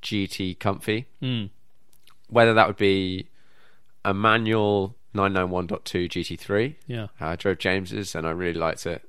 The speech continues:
Speaker 1: And it was interesting driving that back to back with my R S.
Speaker 2: Yeah.
Speaker 1: It would tick a lot more of the practicality of how I actually use my car's
Speaker 2: Yeah.
Speaker 1: usage. I did think the other day of taking the cage. See if I, I wonder if you can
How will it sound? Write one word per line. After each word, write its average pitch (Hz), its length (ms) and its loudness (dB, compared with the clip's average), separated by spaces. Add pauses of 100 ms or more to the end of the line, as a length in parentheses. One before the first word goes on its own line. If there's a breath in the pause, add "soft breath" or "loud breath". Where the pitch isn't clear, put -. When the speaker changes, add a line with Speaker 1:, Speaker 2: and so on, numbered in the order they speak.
Speaker 1:
And 85 120 -6
it 85 60 -4
was - 140 -8
interesting 87 320 -8
driving 82 280 -4
that - 140 -6
back - 140 -4
to - 60 -18
back - 160 -4
with 87 120 -14
my 82 260 -8 (180)
R 82 200 -4
S. 80 200 -6
Speaker 2:
Yeah. 113 140 -2 (180)
Speaker 1:
It 95 120 -4
would 95 160 -6
tick - 200 -4
a 120 40 0
lot 117 280 0
more 98 200 0
of 90 100 -8
the - 80 -6
practicality 92 1000 0 (380)
of 98 100 -6
how 92 300 0
I 87 80 -4 (100)
actually 92 420 -2
use 85 260 -6
my 82 140 -10
car's 80 560 -4 (200)
Speaker 2:
Yeah. 110 180 -4
Speaker 1:
usage. 98 520 -6
I 95 60 -8
did 151 180 0
think 92 180 -2
the 87 60 -4
other 85 120 0
day 101 120 -2
of - 80 -6
taking 95 300 -4
the 82 60 -8
cage. - 480 -2 (240)
See - 160 -2
if 101 120 0
I, 95 80 -2 (180)
I 101 60 -2
wonder 131 180 0
if - 80 -8
you 98 60 -8
can 82 320 -2